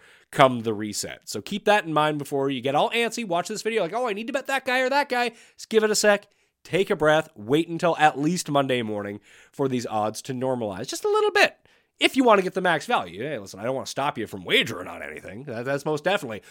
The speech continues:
what they are not paying me to do. In the Masters DraftKings pricing list, uh, to go through a few of the DraftKings trends from the past few years. Last year, five golfers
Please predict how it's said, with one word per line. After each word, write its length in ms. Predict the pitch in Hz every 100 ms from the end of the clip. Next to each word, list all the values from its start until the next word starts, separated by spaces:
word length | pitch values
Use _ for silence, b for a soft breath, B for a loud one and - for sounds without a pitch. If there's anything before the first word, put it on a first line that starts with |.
| B
what 160 | 160
they 80 | 156
are 100 | 135
not 380 | 117 147 320 -
paying 360 | - 135 107 87
me 140 | 85
to 160 | - 90
do. 240 | 67 52 - B B B
In 160 | 180 190
the 300 | 170 160 143
Masters 400 | 156 190 180 180
DraftKings 640 | 143 151 165 175 156 131
pricing 380 | - 202 247 165
list, 360 | 113 117 139 -
uh, 200 | 120 117
to 100 | 120
go 160 | 160
through 240 | 147 151 151
a 60 |
few 420 | 139 - 180 214
of 200 | 208 156
the 80 | 147
DraftKings 580 | 131 131 135 - 135 113
trends 480 | - 107 160 294 - B B
from 100 | -
the 60 | 135
past 280 | 127 123 -
few 160 | 117
years. 300 | 95 107 175
Last 420 | 117 147 185 175
year, 160 | 170 165
five 360 | - 151 175 147
golfers 520 | 147 151 156 147